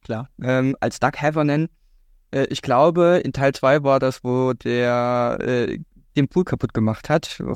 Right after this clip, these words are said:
Speaker 2: weil er ganz hektisch aus dem Pool wollte und plötzlich,
Speaker 1: <laughs>
Speaker 2: äh, da das Ding auseinander und <laughs> ich schwimm da so auf dieser Welle. Äh, fantastisch. Ah, ich lieb's. Ich lieb das.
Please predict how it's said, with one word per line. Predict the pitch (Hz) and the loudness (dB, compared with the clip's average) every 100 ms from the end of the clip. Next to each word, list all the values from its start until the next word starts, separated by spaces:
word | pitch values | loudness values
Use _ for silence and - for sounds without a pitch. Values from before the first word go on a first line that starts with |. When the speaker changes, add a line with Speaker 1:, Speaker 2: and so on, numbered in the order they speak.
| - | -6
Speaker 2:
weil | 117 117 | -2 -2
er | 127 | 2
ganz | 135 - | 0 0
hektisch | 143 135 - | -2 -2 -2
aus | |
dem | 131 123 | -4 -2
Pool | 143 139 | -2 2
wollte | 123 123 | 2 2
und | 120 | 0
plötzlich, | 131 139 131 - | -2 -2 -6 -8
Speaker 1:
<laughs> | - | -8
Speaker 2:
äh, | 120 120 123 120 123 - - - - - | -6 -4 -2 -2 -4 -8 -14 -20 -20 -4
da | 123 | -2
das | 123 | 0
Ding | 160 147 | 2 2
auseinander | 123 117 117 120 131 131 | 2 2 0 0 0 -2
und | 135 170 - 156 | -2 -4 -8 -16
<laughs> | _ _ _ | _ _ _
ich | 143 | -4
schwimm | - - 165 156 | -4 0 2 4
da | 147 | 2
so | 139 143 143 | 2 0 0
auf | 127 | 0
dieser | - 131 135 117 | -4 -4 -4 0
Welle. | 117 147 139 - _ _ _ - - | 0 2 0 -4 _ _ _ -12 -2
Äh, | 135 127 131 131 _ - _ _ _ _ _ 165 | 0 0 -2 -6 _ -20 _ _ _ _ _ -4
fantastisch. | 131 113 127 - 113 - | 0 4 2 2 -4 0
Ah, | 127 117 | 4 4
ich | 110 | 4
lieb's. | 127 113 - - | 2 0 -2 -4
Ich | 131 - | -4 0
lieb | 123 - | 0 0
das. | 113 - | -4 -8